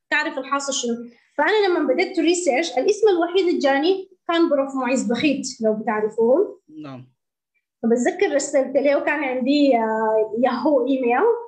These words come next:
Speaker 1: فبتذكر، آه، في بيبر كده كان كاتبة، كان في ال-، الإيميل بتاعه ده، فرسلت إيميل طويل عريض إنه أنا عملت كده وجيت هنا وداير أدرس كده، وكل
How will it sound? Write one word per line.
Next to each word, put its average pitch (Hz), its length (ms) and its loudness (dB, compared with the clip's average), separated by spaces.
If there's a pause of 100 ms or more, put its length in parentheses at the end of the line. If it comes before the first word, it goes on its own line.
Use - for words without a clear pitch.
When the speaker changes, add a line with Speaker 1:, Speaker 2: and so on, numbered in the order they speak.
(460)
Speaker 1:
فبتذكر، 240 800 0
آه، 220 480 0 (600)
في 233 360 4 (260)
بيبر 320 480 0
كده 339 340 0
كان 294 220 -2
كاتبة، 269 400 -2
كان 277 260 -4 (100)
في 285 60 -16 (180)
ال-، 220 640 -2
الإيميل 233 380 2
بتاعه 214 240 -2
ده، 202 100 -8 (840)
فرسلت 311 640 0
إيميل 320 580 2
طويل 294 560 2
عريض 254 580 2
إنه 247 460 0
أنا 262 100 -4 (160)
عملت 247 220 -8 (280)
كده 240 200 2
وجيت 226 340 -2 (100)
هنا 262 260 2
وداير 226 320 2
أدرس 226 420 -6
كده، 262 240 0
وكل 254 520 -2